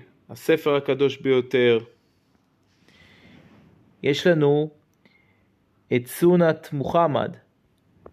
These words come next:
שזה ספר בעצם שמדבר על אורחות חיים ראויים, מנהגים של העדה המוסלמית.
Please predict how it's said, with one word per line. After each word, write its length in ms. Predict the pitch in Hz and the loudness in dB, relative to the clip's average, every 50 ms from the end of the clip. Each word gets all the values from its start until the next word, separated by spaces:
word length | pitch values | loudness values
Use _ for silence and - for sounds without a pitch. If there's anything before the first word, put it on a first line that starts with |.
| _ - _ - _ _ - _ _ _ | _ -20 _ -20 _ _ -20 _ _ _
שזה 300 | _ - - 110 113 127 | _ -10 -8 -2 -2 -2
ספר 440 | 123 123 - 143 139 135 - 135 123 | -2 0 2 2 2 2 0 -4 -2
בעצם 420 | 117 117 120 123 120 123 - 135 117 | 0 0 0 0 0 -2 -4 -8 -6
שמדבר 680 | - 120 110 110 107 113 107 110 127 139 135 127 117 | -6 -6 -6 -4 -4 -4 0 2 4 4 4 4 4
על 120 | 113 107 107 | 2 0 0
אורחות 360 | 107 104 - - 135 127 - | -2 -2 -2 -2 -2 -2 -2
חיים 400 | - - 127 120 123 127 123 113 | -4 -4 -2 -2 -2 -2 -4 -4
ראויים, 720 | 110 110 113 117 127 147 160 160 143 127 120 120 - _ _ _ _ _ _ _ _ _ _ _ _ - | -4 -2 -2 0 0 2 2 0 0 -2 -6 -10 -14 _ _ _ _ _ _ _ _ _ _ _ _ -6
מנהגים 440 | 131 127 123 113 117 131 143 151 143 | -2 -2 -2 -2 0 0 0 0 0
של 220 | 147 - 156 143 | 0 0 2 2
העדה 340 | 143 135 135 127 131 139 135 | 2 2 2 2 2 0 0
המוסלמית. 880 | 131 131 131 131 131 - - - 131 123 120 120 120 117 113 117 - - | 0 0 -2 -2 -4 -4 -4 -2 0 0 0 0 -4 -6 -6 -10 -14 -20